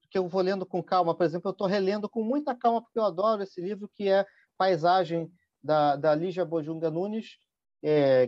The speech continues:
que é uma, um livro que, assim, é, é, eu li na faculdade e, e aí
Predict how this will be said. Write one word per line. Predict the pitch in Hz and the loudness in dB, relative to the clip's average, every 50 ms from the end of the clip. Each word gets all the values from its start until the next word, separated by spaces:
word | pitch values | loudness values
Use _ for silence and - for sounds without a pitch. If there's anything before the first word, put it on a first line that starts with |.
| 123 | 0
que | - - 147 143 139 131 131 - _ | -4 -6 -4 -4 -4 -4 -8 -12 _
é | 135 135 143 | -8 -6 -4
uma, | 139 147 151 143 135 123 - - _ _ | -2 0 0 0 0 -2 -6 -12 _ _
um | - 135 - 113 131 131 135 | -20 -20 -20 -18 -14 -10 -6
livro | 139 147 151 147 151 | -6 -4 -4 -6 -8
que, | - - 147 127 - _ _ _ - | -6 -4 -4 -4 -6 _ _ _ -10
assim, | - 127 - - 139 131 127 | -10 -8 -6 -4 -2 2 2
é, | 127 123 - 131 131 | 4 4 2 2 0
é, | 131 | 0
eu | 131 | 2
li | 131 143 170 | 2 4 4
na | 170 165 | 4 2
faculdade | 156 - 156 151 - 151 131 151 156 165 156 147 147 147 | 0 -2 -4 -2 -2 0 2 4 4 4 4 2 0 -2
e, | 147 147 139 139 - - 135 131 | -2 -2 -4 -6 -8 -8 -4 0
e | 139 | 0
aí | 135 135 135 143 151 151 | 2 2 2 0 -2 -4